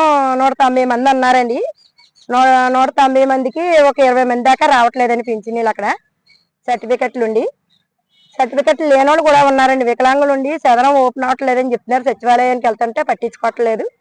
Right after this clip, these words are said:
పంచాయతీలకు వెళ్తుంటే పట్టించుకోవట్లేదు. ఏమన్నంటే, "మాకు చదరం ఇంకా ఆప్షన్ ఇవ్వలేదమ్మా, ఇచ్చినప్పుడు చెప్తామంటున్నారు," కానీ అది ఓపెన్ అయినప్పుడు కూడా మాకు తెలియపరుస్తలేదండి.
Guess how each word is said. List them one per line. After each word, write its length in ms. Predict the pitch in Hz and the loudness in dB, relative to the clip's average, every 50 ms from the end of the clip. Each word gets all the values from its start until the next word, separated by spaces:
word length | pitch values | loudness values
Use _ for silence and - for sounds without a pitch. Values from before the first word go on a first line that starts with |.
| _ _ _ _ _ _ _ _ _ _ | _ _ _ _ _ _ _ _ _ _
పంచాయతీలకు 560 | 247 240 240 254 277 262 262 254 277 262 226 | -6 -6 -2 0 0 0 0 0 -2 0 0
వెళ్తుంటే 320 | 254 240 240 247 247 240 320 | 0 2 2 0 0 0 0
పట్టించుకోవట్లేదు. 880 | 269 262 208 - 240 220 - - 247 233 226 - 240 226 220 208 330 508 _ _ _ _ _ _ _ _ _ _ _ _ _ | 0 0 -2 -2 -8 -8 -2 2 2 2 2 0 -2 -2 -2 -2 -4 -8 _ _ _ _ _ _ _ _ _ _ _ _ _
ఏమన్నంటే, 500 | 240 247 262 269 277 269 262 247 262 294 311 311 302 294 277 269 262 262 | -6 -6 -4 -2 -2 -2 -2 0 2 2 4 4 4 4 4 4 4 2
"మాకు 360 | 254 254 254 247 262 254 247 | 2 0 -2 0 0 0 0
చదరం 480 | 240 - 285 269 247 254 262 277 277 269 | 2 2 2 2 4 4 4 2 2 2
ఇంకా 400 | 254 226 277 269 262 254 254 247 | 2 2 4 4 6 6 4 4
ఆప్షన్ 280 | 240 240 - 277 262 254 | 2 0 0 -2 0 0
ఇవ్వలేదమ్మా, 520 | 240 240 254 254 247 247 247 247 285 330 | 0 2 0 2 0 0 -2 0 -2 -2
ఇచ్చినప్పుడు 440 | 311 240 - - 247 254 254 254 240 | -2 -4 -2 -4 -2 0 0 0 -2
చెప్తామంటున్నారు," 640 | 240 233 _ - 240 240 254 240 - 262 240 233 | -4 -4 _ 0 2 2 2 0 -2 -4 -4 -2
కానీ 160 | 240 240 277 | -2 -2 -2
అది 120 | 311 311 269 | -2 -2 -2
ఓపెన్ 320 | 240 240 247 254 - 277 | 0 0 0 0 -2 -4
అయినప్పుడు 340 | 254 247 247 254 247 262 247 | -4 -2 -2 -4 -2 -2 -4
కూడా 180 | 226 240 254 311 | -2 -2 -2 0
మాకు 320 | 311 294 285 262 247 233 | -2 -2 -2 -2 -4 -4
తెలియపరుస్తలేదండి. 1000 | 226 - 247 233 226 240 220 254 233 226 _ - 240 220 208 202 190 185 170 160 | -2 0 0 0 0 0 0 0 -2 -2 _ -2 -2 -2 0 -2 -4 -4 -6 -8